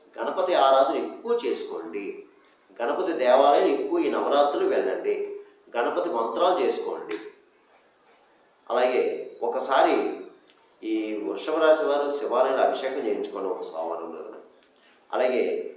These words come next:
అమ్మవారి గుళ్ళో శుక్రవారం కుంకుమ పూజ చేయించుకోండి. అమ్మవారి గుళ్ళో ఒక శుక్రవారం కుంకుమ పూజ చేయించుకోండి.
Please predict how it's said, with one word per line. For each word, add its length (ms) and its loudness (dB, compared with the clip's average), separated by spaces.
అమ్మవారి 360 4
గుళ్ళో 360 2
శుక్రవారం 680 0
కుంకుమ 280 -6
పూజ 240 -4
చేయించుకోండి. 500 -6
అమ్మవారి 280 -6
గుళ్ళో 200 -2
ఒక 80 -2
శుక్రవారం 600 -2
కుంకుమ 240 -6
పూజ 220 -10
చేయించుకోండి. 460 -20